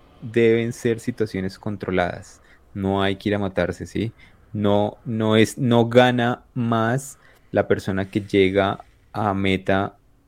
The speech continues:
arrodillado y sufriendo y raspado y torcido, ¿sí? Porque llegó a meta, realmente no vas a ganar más que nadie, ¿sí?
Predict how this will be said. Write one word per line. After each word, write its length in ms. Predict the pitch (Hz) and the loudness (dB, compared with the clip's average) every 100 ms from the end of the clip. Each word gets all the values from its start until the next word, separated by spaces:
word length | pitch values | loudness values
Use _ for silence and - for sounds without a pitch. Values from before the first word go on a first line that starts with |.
| _ _ _ - | _ _ _ -2
arrodillado 920 | 104 101 95 92 101 98 95 98 104 | 4 6 6 6 6 6 6 2 0
y 140 | 113 104 | -2 -4
sufriendo 760 | 95 - 98 95 98 98 98 - | -6 -4 -2 -2 -2 -2 -2 -2
y 120 | 110 | -2
raspado 760 | - 92 - - 104 101 101 | 0 -2 -2 0 2 2 2
y 60 | 104 | 0
torcido, 720 | - 98 98 101 101 98 98 | 0 -2 -2 -2 0 2 0
¿sí? 280 | - 123 143 - - - _ _ _ | 2 0 0 -10 -20 -20 _ _ _
Porque 280 | 120 113 101 | 4 4 2
llegó 220 | 101 98 | 2 2
a 40 | |
meta, 320 | 101 104 - - | -2 -2 -4 -4
realmente 480 | 104 101 107 110 120 | -4 -2 -2 -2 -2
no 100 | 117 | -2
vas 140 | 110 | -2
a 40 | 120 | -2
ganar 300 | 101 95 101 | 0 -2 -2
más 420 | 101 95 - - | -4 -6 -14 -12
que 120 | - | -4
nadie, 400 | 107 101 90 90 95 | 0 0 0 -4 -4
¿sí? 240 | 104 | -4